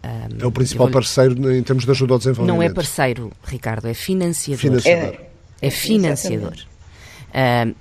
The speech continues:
Speaker 1: a funcionalidade da autoridade palestiniana e das organizações não governamentais que estão nos territórios palestinianos, na Cisjordânia e em Gaza, são maioritariamente de fundos, ah, da União Europeia e do
Speaker 3: Uhum.
Speaker 1: orçamento da União Europeia.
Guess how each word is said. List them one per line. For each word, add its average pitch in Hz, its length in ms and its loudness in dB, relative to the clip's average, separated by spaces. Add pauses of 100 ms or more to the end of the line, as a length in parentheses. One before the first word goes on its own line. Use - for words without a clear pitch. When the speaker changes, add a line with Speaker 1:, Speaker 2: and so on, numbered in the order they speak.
(160)
Speaker 1:
a 139 80 0
funcionalidade 165 1000 0
da 139 120 -6
autoridade 131 460 -6
palestiniana 110 760 -8
e 123 120 -10
das 131 180 -6
organizações 165 800 -2
não 170 120 -4
governamentais 127 800 -8
que - 100 -10
estão 147 220 -4
nos 143 140 -4
territórios 147 380 -8
palestinianos, 110 640 -10
na 139 100 -8
Cisjordânia 117 720 -8 (360)
e 156 140 -2
em 139 80 0
Gaza, 110 400 -6 (500)
são 143 480 2
maioritariamente 151 1200 0 (140)
de 135 80 -10
fundos, 135 600 -8 (100)
ah, 123 380 -8
da 156 180 0
União 143 220 -2
Europeia 123 560 -6
e 131 80 -10
do 135 60 -6
Speaker 3:
Uhum. 127 60 -2
Speaker 1:
orçamento 139 520 -4
da 123 80 -10
União 113 160 -6
Europeia. - 440 -14